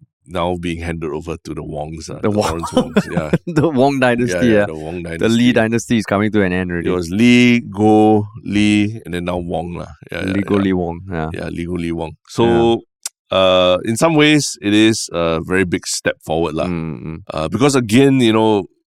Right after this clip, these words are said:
Speaker 1: there was so much about Lee Kuan Yew, uh, in the, in the pioneer generation in the speech also,
Speaker 2: Mm.
Speaker 1: that sometimes it made me, like, forget once in a while that, oh, this is a Lee Hsien Loong speech, lah, you know,
Speaker 2: Mm.
Speaker 1: and not so much about the,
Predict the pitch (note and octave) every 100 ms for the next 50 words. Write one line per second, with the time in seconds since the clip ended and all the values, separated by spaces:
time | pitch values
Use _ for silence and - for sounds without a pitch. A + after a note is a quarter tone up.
0 | - G#2+ G#2+ G#2+ - C#3 C#3+ A2 - E2+
1 | E2 E2 F#2 - F#2 F2+ F#2 F2+ F2 -
2 | - F2+ - - F2+ F2 E2+ - E2 E2+
3 | F2+ F2 F2+ E2 E2 E2 - E2+ E2+ E2+
4 | D#2+ - F2 E2 C#2+ D#2 - - G2+ F#2
5 | E2+ - F#2 A#2+ B2+ G#2 F#2+ F#2+ G2+ F#2
6 | D#2 - G#2 - F2 D#2+ F2+ - E2 F2
7 | D#2+ D#2+ D#2 - F#2 E2 E2 F#2 D2+ D2+
8 | C#2 - - _ _ - E2+ - D2+ D#2+
9 | D#2+ - - - - - D#2+ F2 F#2 E2
10 | D#2+ D#2+ E2+ - E2+ D#2 D2 -